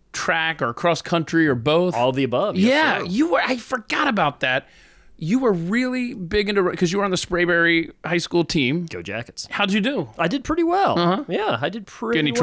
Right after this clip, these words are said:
Speaker 1: trophies?
Speaker 2: I have quite a few trophies. They're still in my, uh, still in my closet somewhere.
Speaker 1: Right.
Speaker 2: <laughs> So they've, they've served me well by collecting dust in the closet.
Speaker 1: I'm not kidding you. I think my trophies are at a Salvation Army right now somewhere.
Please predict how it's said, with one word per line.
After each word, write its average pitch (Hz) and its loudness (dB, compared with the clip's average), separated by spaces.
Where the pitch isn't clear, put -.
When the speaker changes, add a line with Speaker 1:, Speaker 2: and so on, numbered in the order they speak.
Speaker 1:
trophies? 196 0
Speaker 2:
I - -20
have - -20
quite 392 -2
a - 0
few 427 -6
trophies. 110 -2
They're 123 -6
still 185 -2
in 196 -2
my, 190 2
uh, 180 2
still 160 -4
in 170 0
my 151 0
closet - -6
somewhere. 87 -6
Speaker 1:
Right. 131 0
Speaker 2:
<laughs> - -6
So - -8
they've, 156 0
they've 156 0
served 170 2
me 165 2
well 156 4
by 113 0
collecting 139 2
dust 120 0
in 107 -6
the 110 -4
closet. 76 -10
Speaker 1:
I'm 143 -6
not 135 -2
kidding 135 4
you. 120 -2
I 123 -2
think 123 -4
my 131 0
trophies 127 -4
are 113 -4
at 120 -6
a 123 -6
Salvation 123 -4
Army 113 -8
right 104 -10
now 101 -12
somewhere. 110 -8